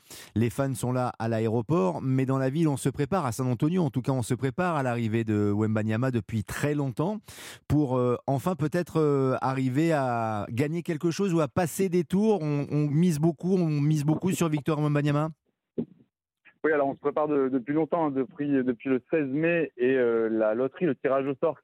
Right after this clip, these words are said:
Speaker 2: qui a donné aux Spurs le numéro un choix, euh, de la, de la draft, le choix numéro un, parce qu'il n'y avait pas de doute. Certaines années, on dit, bon, qui va être choisi en premier, c'est tel joueur ou tel joueur. Là, il n'y avait aucun doute, tout le monde savait que ça allait être Victor Wembanyama. Du coup, il y a déjà, euh,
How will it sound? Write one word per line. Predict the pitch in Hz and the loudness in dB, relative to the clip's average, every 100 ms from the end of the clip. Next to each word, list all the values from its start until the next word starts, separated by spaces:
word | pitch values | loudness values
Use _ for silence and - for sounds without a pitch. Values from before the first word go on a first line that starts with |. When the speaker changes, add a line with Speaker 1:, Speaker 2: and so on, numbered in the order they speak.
| _ | _
Speaker 2:
qui | 131 | -2
a | 123 | 0
donné | 147 156 165 151 - | 0 0 0 0 -2
aux | 127 | -4
Spurs | - - 151 127 | -2 -2 0 0
le | 117 | -2
numéro | 123 127 123 127 | 0 0 0 0
un | 120 | -2
choix, | - 120 | -4 -2
euh, | 107 101 98 | 0 -2 -2
de | 107 | 0
la, | 107 104 | 0 0
de | 117 | 0
la | 123 | 0
draft, | 131 165 - - - _ | 0 -2 -4 -20 -20 _
le | 113 | -6
choix | 131 | -2
numéro | 131 131 135 147 | 0 0 2 0
un, | 165 - _ | -2 -6 _
parce | 117 - | -6 -6
qu'il | - 175 131 | -2 0 0
n'y | 131 | -2
avait | 127 | -2
pas | 139 151 | -2 -2
de | 143 | -2
doute. | 185 - - _ _ 101 - | -4 -4 -20 _ _ -12 -4
Certaines | 151 165 160 | -2 0 0
années, | 170 196 | -2 0
on | 185 | -2
dit, | 143 151 | -2 0
bon, | 147 147 | 0 -2
qui | - 180 | -4 -2
va | 165 | -2
être | 160 - | -2 -2
choisi | 156 160 | -2 0
en | 151 | -2
premier, | - 170 156 156 156 156 - | -2 -2 0 2 2 0 -2
c'est | 139 139 127 | 0 0 0
tel | 143 143 | -2 0
joueur | 147 147 147 | 2 2 2
ou | 139 | 0
tel | 143 | -2
joueur. | 135 139 - - _ | 0 -2 -2 -14 _
Là, | 139 | 0
il | 160 | 0
n'y | |
avait | 139 143 | 0 2
aucun | 170 175 170 | 0 0 -2
doute, | 175 185 | -2 -4
tout | - | 0
le | 196 | 2
monde | 196 165 | 2 2
savait | 160 156 | 0 0
que | - | 0
ça | |
allait | 135 123 | 0 0
être | 117 | -4
Victor | 120 131 | -2 0
Wembanyama. | 131 131 131 135 170 - - _ | 2 0 0 0 -2 -4 -16 _
Du | 143 | -4
coup, | 127 190 | 0 2
il | |
y | 160 | 2
a | |
déjà, | 143 143 156 160 156 | 2 0 2 2 2
euh, | 139 | 2